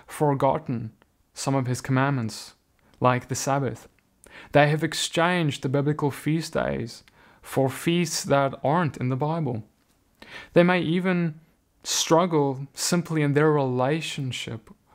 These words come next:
with God because of this lack of truth about who God is.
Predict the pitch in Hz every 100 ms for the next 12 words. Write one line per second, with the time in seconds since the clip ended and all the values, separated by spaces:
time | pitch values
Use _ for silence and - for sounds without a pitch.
0 | _ - 127 127 117 139 147 123 120 _
1 | _ _ _ 131 127 - 165 151 127 127
2 | - _ _ _ _ 160 156 143 143 -
3 | 123 131 135 135 - - - 147 147 -
4 | - 120 123 123 123 120 131 139 113